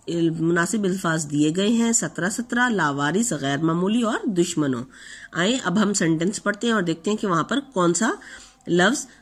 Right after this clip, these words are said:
हम लगा सकते हैं। हमें डैश खिलौने और बैग से दूर रहना चाहिए। कौन से खिलौने? लावारिस।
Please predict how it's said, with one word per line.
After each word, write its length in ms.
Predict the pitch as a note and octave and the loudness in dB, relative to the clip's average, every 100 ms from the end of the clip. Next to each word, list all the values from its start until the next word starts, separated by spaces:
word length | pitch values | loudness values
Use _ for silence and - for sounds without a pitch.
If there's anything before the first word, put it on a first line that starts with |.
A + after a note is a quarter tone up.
| _ F#3+ | _ -4
हम 160 | G3+ | 0
लगा 260 | G3+ E3 D#3+ | 2 2 2
सकते 360 | E3 C3+ - C#3 | 0 -6 -6 -4
हैं। 80 | |
हमें 360 | C#3+ F#3+ A#3 F3+ | -2 2 2 4
डैश 280 | F#3 A#3+ - | 2 2 0
खिलौने 560 | - G#3+ E3+ E3 F#3 | 2 4 4 4 4
और 240 | G#3+ E3+ E3+ | 2 2 0
बैग 300 | D#3+ F3 F#3+ | 2 2 2
से 140 | A#3 | 0
दूर 280 | F#3+ G3+ A3 | 2 4 4
रहना 260 | F3 E3 C#3 | 4 2 -2
चाहिए। 360 | C3+ C3 C#3 | -2 -2 -2
कौन 320 | C#3+ G#3 A#3+ | -4 -2 0
से 200 | C4 C4+ | 2 2
खिलौने? 480 | B3+ B3+ G#3 G#3+ F#4 | 0 0 2 2 0
लावारिस। 920 | D4+ E3+ E3 D#3 D3+ D3 D#3 D#3 - | 2 4 4 2 2 2 2 2 -2